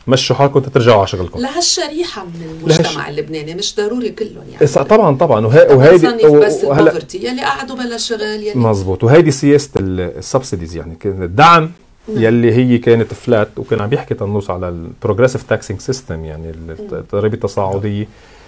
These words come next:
Speaker 1: نفس القصة، يعني ما، ما بدنا نفو-، ما معنا وقت كتير ن-، ن-، نفوت هلأ ب-، بتشعبات
Speaker 2: ما بدنا
Speaker 1: السبسيدي.
Speaker 2: استضيفكم حلقة تانية.
Speaker 1: إن شاء الله. آه، بس
Speaker 2: مم.
Speaker 1: أكيد يعني أنت اليوم من دون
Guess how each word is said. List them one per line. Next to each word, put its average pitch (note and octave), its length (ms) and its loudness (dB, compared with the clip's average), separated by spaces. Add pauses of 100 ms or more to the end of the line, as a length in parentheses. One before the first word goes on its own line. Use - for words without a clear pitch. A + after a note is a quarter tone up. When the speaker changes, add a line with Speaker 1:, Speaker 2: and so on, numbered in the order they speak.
(500)
Speaker 1:
نفس C3 340 0
القصة، D#2+ 600 -8
يعني D#2+ 380 -10
ما، A2+ 160 -4
ما B2+ 100 0
بدنا D3 140 0
نفو-، D3+ 180 -4
ما C#3 100 0
معنا D3+ 200 2
وقت C3+ 160 2
كتير B2+ 220 -2
ن-، G#2+ 420 -4
ن-، G2 100 -8
نفوت A#2+ 320 0
هلأ A2+ 240 4
ب-، F#2 380 -4 (520)
بتشعبات G#2+ 800 2
Speaker 2:
ما - 80 -2
بدنا B2+ 160 2
Speaker 1:
السبسيدي. F#2+ 280 -2
Speaker 2:
استضيفكم B2 380 -4
حلقة - 460 -14
تانية. D#3+ 200 -8
Speaker 1:
إن B2 100 0
شاء B2+ 200 4
الله. G2+ 280 0 (180)
آه، A2+ 160 0
بس A2 420 0
Speaker 2:
مم. - 80 -4
Speaker 1:
أكيد A#2+ 340 2
يعني F2+ 400 -6
أنت A#2+ 160 -4
اليوم A2+ 300 2 (100)
من G#2 120 -4
دون A#2+ 340 0